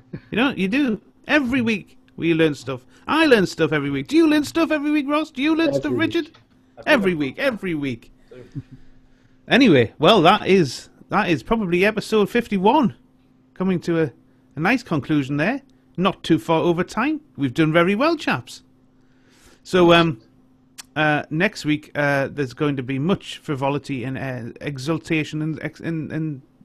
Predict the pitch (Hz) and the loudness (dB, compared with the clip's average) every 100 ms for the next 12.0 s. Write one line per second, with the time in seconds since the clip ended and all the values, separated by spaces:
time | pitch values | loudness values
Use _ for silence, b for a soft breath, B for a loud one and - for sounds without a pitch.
0 | - - 180 170 262 - 113 - - 107 | -14 -4 0 2 0 -2 -10 -12 -20 -12
1 | 131 123 131 156 120 127 120 131 127 135 | -10 -8 -2 -2 -2 -8 -4 -4 -4 -6
2 | 139 135 b b b b b b 110 113 | -8 -10 b b b b b b -8 -6
3 | 127 127 127 123 - 135 - - 139 139 | -4 -4 -4 -4 -4 -8 -8 -10 -8 -8
4 | 123 113 - 131 123 135 135 131 127 131 | -10 -10 -8 -8 -6 -6 -6 -6 -6 -8
5 | 113 131 131 127 127 135 131 135 139 131 | -8 -8 -6 -6 -8 -8 -6 -6 -6 -8
6 | - 139 - 131 127 123 - 131 143 127 | -8 -8 -8 -8 -10 -12 -14 -12 -12 -14
7 | b b b b 107 110 110 104 104 _ | b b b b -10 -8 -8 -12 -18 _
8 | _ _ - 135 151 156 156 165 185 208 | _ _ -8 -4 -2 0 2 0 6 8
9 | 196 - 131 113 107 - 120 113 - 120 | 10 8 -2 -4 -8 -14 -14 -14 -16 -20
10 | _ _ b b - 160 160 175 170 170 | _ _ b b -2 0 4 2 2 -2
11 | - 190 120 - _ - 156 135 - - | 0 2 0 -8 _ -12 -4 -4 -4 -18